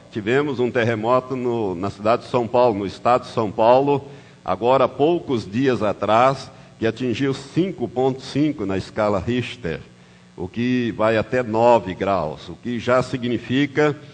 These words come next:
que nós não estamos assim tão imunes a terremotos como nós pensávamos. A, a natureza, irmãos, ela está entrando em dores de parto.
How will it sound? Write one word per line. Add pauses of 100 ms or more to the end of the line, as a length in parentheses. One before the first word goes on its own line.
(320)
que
nós
não
estamos
assim
tão
imunes
a
terremotos (300)
como
nós
pensávamos.
A, (260)
a
natureza,
irmãos,
ela
está
entrando
em
dores
de
parto.